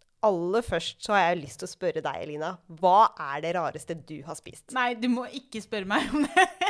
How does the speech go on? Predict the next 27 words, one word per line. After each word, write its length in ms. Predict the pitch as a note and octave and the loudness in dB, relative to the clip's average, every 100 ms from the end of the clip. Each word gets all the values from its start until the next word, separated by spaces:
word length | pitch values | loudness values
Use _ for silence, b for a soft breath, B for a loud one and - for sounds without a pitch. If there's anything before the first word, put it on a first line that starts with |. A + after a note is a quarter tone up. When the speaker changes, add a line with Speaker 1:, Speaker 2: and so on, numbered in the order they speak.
| G4 | -4
Speaker 2:
Du 240 | C#4+ B3+ C4 | -8 -6 -6
vet 400 | F#3+ G#3 C#4+ - b b b b | -4 -2 -2 -4 b b b b
at 160 | A#3+ A#3 | -6 -2
jeg 80 | G#3+ | 0
er 80 | A3+ | 0
sånn 160 | C4 | -4
som 140 | A3+ A#3 | -6 -8
smaker 320 | - F3+ - | -8 -10 -8
på 120 | G3 | -2
alt. 160 | B3+ - | -2 2
Speaker 1:
Det 80 | - | 4
er 140 | C4 C#4+ | 4 4
akkurat 320 | - C4 B3 | 2 4 6
derfor 240 | A#3 - | 6 6
jeg 120 | A#3+ | 4
måtte 320 | B3 - - B3+ | 6 0 0 -4
spørre. 320 | B3+ A3+ C4 - _ _ - | -2 2 2 2 _ _ -16
Speaker 2:
<laughs> 840 | F#4+ - - - _ _ _ - - | -14 -14 -16 -20 _ _ _ -12 -10
Ja, 100 | A3 A3+ | -8 -8
altså, 160 | - A3+ | -10 -10
den 180 | A#3 A3 | -8 -6
lista 300 | A3 A3 A3 | -8 -10 -8
er 80 | G#3+ | -6
jo 60 | F#3+ | -2
lang. 220 | G3 C4+ - _ _ _ _ _ - | -2 -2 -6 _ _ _ _ _ -8
Ehm, 640 | A#3+ A#3 A#3 A3+ A3+ A3 A3 A3 - | -4 -2 -2 -2 -4 -6 -8 -10 -14
eh, 500 | - A3+ A3 G#3+ G3+ | -8 -4 -4 -4 -6